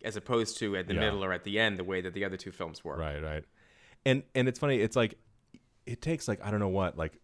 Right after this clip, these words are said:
Speaker 2: the, the movie is eighty minutes long or something, right? But, like, it takes about forty-five of those minutes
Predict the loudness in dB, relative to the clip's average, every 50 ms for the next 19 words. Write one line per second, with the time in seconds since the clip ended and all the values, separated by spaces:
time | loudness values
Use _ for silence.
0 | _ _ -10 -8 -6 -4 0 2 2 4 4 4 2 2 2 0 0 0 0 2
1 | 2 2 2 0 0 0 0 0 0 0 -2 -4 -6 -8 -8 -6 -4 -2 -2 -2
2 | 0 0 -2 0 2 2 0 0 0 -2 -4 -2 0 0 0 0 0 0 2 2
3 | 2 2 0 0 2 2 2 2 2 0 2 2 2 4 2 2 2 0 -4 -6
4 | -8 -6 -4 -2 -2 -2 -2 -2 -2 -2 -2 -4 -6 -10 -16